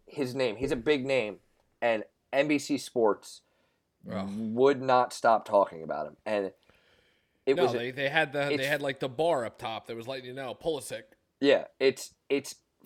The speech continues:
Speaker 1: it was frustrating the way that Fox Sports did it. Um,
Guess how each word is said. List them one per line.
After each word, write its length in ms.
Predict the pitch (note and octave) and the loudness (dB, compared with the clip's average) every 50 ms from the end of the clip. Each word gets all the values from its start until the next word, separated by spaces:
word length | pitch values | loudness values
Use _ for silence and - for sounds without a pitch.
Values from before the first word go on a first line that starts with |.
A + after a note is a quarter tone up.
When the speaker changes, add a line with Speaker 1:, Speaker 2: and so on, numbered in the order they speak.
| - - _ | -20 -14 _
Speaker 1:
it 140 | - D3 C#3 | -6 -4 -2
was 140 | C3+ C#3 - | -2 -4 -4
frustrating 920 | - - - - D#3 D3 D#3 - - - F#3+ F3+ F3 F3 F3 E3+ F3 F3 - | -6 -6 4 6 8 8 8 6 2 -2 -2 0 0 -2 -2 -4 -6 -8 -8
the 120 | C3+ B2 C3 | -4 -2 2
way 280 | B2+ B2+ B2 B2+ B2+ | 4 6 6 6 6
that 360 | A#2+ A#2+ A#2+ A#2 A2+ A2 - _ _ _ _ _ _ _ _ _ _ _ _ _ _ _ _ _ _ | 4 4 4 4 2 0 -4 _ _ _ _ _ _ _ _ _ _ _ _ _ _ _ _ _ _
Fox 380 | - - - A#2 A2 G#2+ - - | -8 -4 -2 -2 -2 -2 -4 -10
Sports 400 | - - A#2 A2 G2+ G2 - - | -8 -2 0 0 0 0 -2 -6
did 160 | - F#2 E2+ | -8 -6 -6
it. 140 | F2 F#2 - _ _ _ _ _ _ _ _ _ _ _ _ _ _ _ - | -6 -8 -10 _ _ _ _ _ _ _ _ _ _ _ _ _ _ _ -2
Um, 300 | F#2+ F#2+ F#2+ F#2 F2+ F#2 | -2 0 0 -2 -4 -6